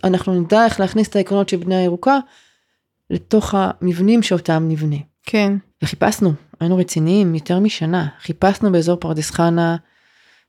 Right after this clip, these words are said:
Speaker 1: אביאל, עמיקם, גבעת נילי, גבעת עדה.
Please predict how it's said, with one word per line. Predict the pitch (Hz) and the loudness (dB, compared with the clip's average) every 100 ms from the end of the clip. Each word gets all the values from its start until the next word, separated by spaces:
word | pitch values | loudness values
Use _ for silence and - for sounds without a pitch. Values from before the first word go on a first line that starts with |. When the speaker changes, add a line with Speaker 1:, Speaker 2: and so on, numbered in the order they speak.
| - | -10
Speaker 1:
אביאל, | 160 170 - 170 165 165 165 165 165 _ _ _ - | -8 -8 -2 2 2 2 0 -2 -6 _ _ _ -8
עמיקם, | 165 165 - 170 165 160 160 160 - | -6 -6 -2 0 2 2 0 -4 -4
גבעת | 170 170 165 | -2 -2 0
נילי, | 165 160 160 160 160 156 - | 0 0 0 -2 -2 -6 -6
גבעת | 165 160 | -6 -4
עדה. | 165 160 160 156 | -4 -2 -2 -2